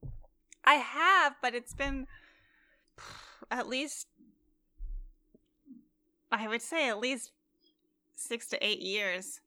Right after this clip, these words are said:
I have the actual, like, D V D set of the extended version of Lord of the Rings, but I n-, have not ever had a, um, D V D device to play them. I just keep them just in case,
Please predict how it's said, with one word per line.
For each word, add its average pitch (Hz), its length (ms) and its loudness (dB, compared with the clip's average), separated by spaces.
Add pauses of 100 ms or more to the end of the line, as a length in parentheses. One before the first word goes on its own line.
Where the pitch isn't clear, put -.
(160)
I 254 100 12
have 349 420 10
the 220 300 -4
actual, 233 420 4
like, 196 220 2
D 220 140 -4
V 208 120 -2
D 214 180 -2
set 226 380 6
of 175 100 -4
the 190 80 -6
extended 190 380 -4
version 185 300 -6
of 185 100 -4
Lord 185 160 -2
of 180 60 -8
the 175 80 -6
Rings, 190 300 -4
but 196 120 -2
I 185 60 2
n-, 190 160 -6 (140)
have 202 220 -2
not 202 320 4
ever 202 260 6
had 202 320 4
a, 185 220 2
um, 170 280 -2 (960)
D 240 140 -8
V 233 160 -8
D 240 220 -8
device 180 560 -2
to 214 100 -6
play 240 300 0
them. - 340 -6
I 233 140 8
just 277 180 -2
keep 381 280 2
them 285 180 4
just 247 240 0
in 233 120 -2
case, - 500 -4